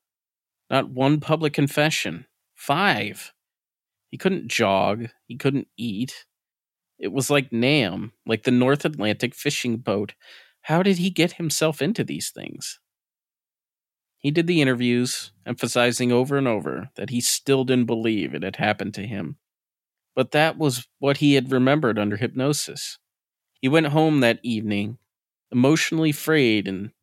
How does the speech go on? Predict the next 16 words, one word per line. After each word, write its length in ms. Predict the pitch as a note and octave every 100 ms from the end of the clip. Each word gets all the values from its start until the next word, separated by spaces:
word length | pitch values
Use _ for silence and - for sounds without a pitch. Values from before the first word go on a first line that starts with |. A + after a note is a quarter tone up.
| _
stared 540 | - - - C3+ A#2+ A2
at 120 | -
the 60 | -
framed 380 | - B2 A#2
photographs 640 | G#2+ C3 C3 A#2 G#2 G#2 -
of 220 | A2+ - -
Irish 340 | A#2 A#2+ A#2
grandmothers 720 | - B2 A#2 G#2+ G#2+ F#2+ G2
and 220 | A2+ A#2 A#2
great-grandfathers 960 | B2 B2 - A#2+ A2 A#2 G#2+ F#2 D#2+
that 180 | - G#2
eyed 280 | - A#2+ A2+
him 200 | A#2 G2
from 220 | - G#2+
his 140 | G2+ G2+
dresser. 580 | A2+ G#2 - F2+ -